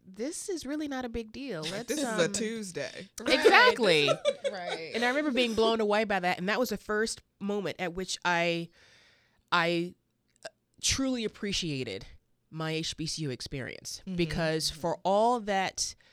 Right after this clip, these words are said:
Speaker 1: they, all, for all that people may struggle with in the purpose or even in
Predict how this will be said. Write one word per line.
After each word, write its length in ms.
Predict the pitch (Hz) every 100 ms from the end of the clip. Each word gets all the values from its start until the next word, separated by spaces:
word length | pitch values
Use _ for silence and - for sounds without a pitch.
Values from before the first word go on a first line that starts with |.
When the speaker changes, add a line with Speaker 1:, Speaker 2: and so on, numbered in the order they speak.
| _ _ _ -
Speaker 1:
they, 720 | 165 175 170 165 160 165 - _ _ _ _ _ _ _ -
all, 220 | 196 226
for 180 | - -
all 140 | 196
that 160 | 220 -
people 300 | - 190 170
may 120 | 165
struggle 460 | 175 - 170 185 185
with 480 | 190 208 - - -
in 540 | 180 160 160 151 160 147
the 100 | 151
purpose 560 | - 214 214 208 -
or 100 | 165 -
even 420 | 180 165 160 165
in 520 | - 156 151 147 151